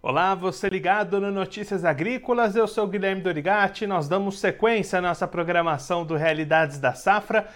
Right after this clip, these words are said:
visitando as mais diferentes regiões do país pra verificar o desenvolvimento das lavouras. Dessa vez a nossa parada vai ser no município de Campos de Julho, no estado do Mato Grosso,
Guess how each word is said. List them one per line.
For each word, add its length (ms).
visitando 540
as 160
mais 320
diferentes 680
regiões 480
do 120
país 480
pra 200
verificar 540
o 40
desenvolvimento 720
das 200
lavouras. 600
Dessa 240
vez 140
a 60
nossa 260
parada 440
vai 140
ser 160
no 80
município 640
de 100
Campos 500
de 120
Julho, 420
no 80
estado 440
do 100
Mato 260
Grosso, 420